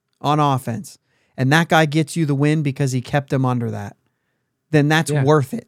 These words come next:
Speaker 1: That's worth something. It's just like when you say, "Does this guy deserve a Cy Young?" I don't even care what his win-loss record is. Um, it's not even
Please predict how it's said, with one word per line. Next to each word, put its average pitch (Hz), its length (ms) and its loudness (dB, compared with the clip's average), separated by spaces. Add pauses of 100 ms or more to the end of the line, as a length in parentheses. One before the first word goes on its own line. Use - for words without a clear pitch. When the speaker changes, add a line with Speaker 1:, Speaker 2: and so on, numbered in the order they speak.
(120)
Speaker 1:
That's 135 220 -2
worth 143 400 0
something. 120 480 -4 (320)
It's 156 200 -4
just - 320 -2
like 147 200 0
when 147 160 -4
you 160 120 -2
say, 131 360 -2 (640)
"Does 139 160 -2
this 156 160 -2
guy 151 160 4
deserve 143 360 0
a 139 60 -2
Cy 139 240 0
Young?" 151 420 -2 (120)
I 151 120 6
don't 160 120 2
even 151 180 -2
care 143 260 -2
what 135 140 -2
his 123 120 -4
win-loss 120 420 -4
record 113 260 -8
is. - 220 -14 (100)
Um, 151 140 -2
it's 156 160 -4
not 151 140 2
even 127 280 -2